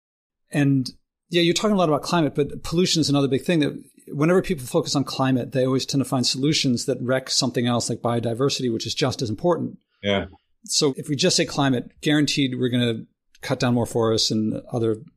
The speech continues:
Speaker 1: issues.
Speaker 2: Mm.
Speaker 1: I mean, right now people are generally seeing that cobalt and this mining is gonna wreck Africa and South America and everywhere.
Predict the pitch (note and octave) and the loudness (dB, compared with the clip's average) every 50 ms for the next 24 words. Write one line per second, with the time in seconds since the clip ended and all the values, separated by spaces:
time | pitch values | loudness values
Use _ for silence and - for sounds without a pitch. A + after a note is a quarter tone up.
0 | _ _ - - B2 - - A#2+ A2+ - - - _ _ - - - - F2 F2+ | _ _ -6 -2 -2 0 -2 -2 -2 -4 -6 -6 _ _ -20 -18 -10 -6 -4 -2
1 | F2 D#2+ D2+ - _ - D#3+ D3+ D3 D3+ D#3 E3 E3+ D#3+ D#3 C#3+ - - D3+ - | -2 -4 -6 -10 _ -4 0 0 2 2 2 2 2 2 2 2 0 -2 0 0
2 | C3 A#2+ - - _ _ _ _ _ _ - E3 C#3+ B2+ A#2 - D3 D#3 D#3 E3 | 0 -2 -2 -4 _ _ _ _ _ _ -6 -4 -2 -2 0 2 2 4 4 4
3 | D#3+ D#3 C#3 - - D#3 D#3 D3+ D#3 D#3+ D#3 D3 C#3 B2 - - - - D#3 D3 | 4 2 2 2 2 4 4 4 4 4 4 2 2 0 -2 -6 -2 0 0 2
4 | C#3 C#3+ C#3+ C#3+ C#3+ C#3+ C#3+ - C3+ B2+ B2+ A#2+ A#2+ A2+ C3 C3 C3 C#3 C#3 C#3+ | 4 4 4 4 2 2 2 2 2 2 2 2 0 0 0 2 2 4 4 4
5 | C#3 C#3 C3+ C3 B2 - - C3+ B2 A#2+ B2+ B2+ B2+ - _ _ _ _ _ _ | 4 4 4 2 2 0 0 0 0 0 0 -2 -2 -4 _ _ _ _ _ _
6 | - C3+ C#3+ - - C#3 - C#3+ C3+ C3+ C3 A#2+ A#2 - A2+ A2+ B2 B2 C3 C3 | -4 -4 -2 0 0 0 0 2 2 2 2 2 0 0 -2 0 0 0 0 0
7 | B2+ B2 - A#2+ A2+ - - - - - C#3+ C3 C#3+ D3+ E3 E3+ E3+ D#3+ | 0 0 0 0 -2 -2 -4 -8 -8 -6 -4 -2 0 2 2 2 0 -2